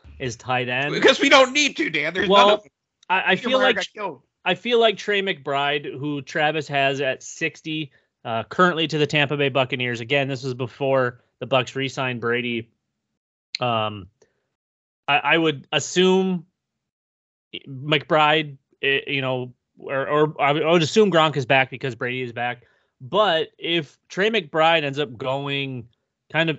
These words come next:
Speaker 1: in this range, I feel like there's seventy to ninety targets on the table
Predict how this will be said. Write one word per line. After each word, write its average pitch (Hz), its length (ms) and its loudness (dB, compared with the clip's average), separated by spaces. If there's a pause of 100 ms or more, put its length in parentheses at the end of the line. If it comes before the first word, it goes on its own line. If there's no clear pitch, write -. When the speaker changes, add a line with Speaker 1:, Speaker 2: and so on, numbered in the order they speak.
(140)
Speaker 1:
in 160 320 -2
this 151 260 -4
range, 139 880 -4 (840)
I - 300 -12
feel 175 580 2
like 160 360 4
there's 147 560 -4 (580)
seventy 170 680 -2
to 160 80 0
ninety 151 400 0
targets 156 440 -2
on 151 80 -10
the 139 60 -8
table 139 640 -4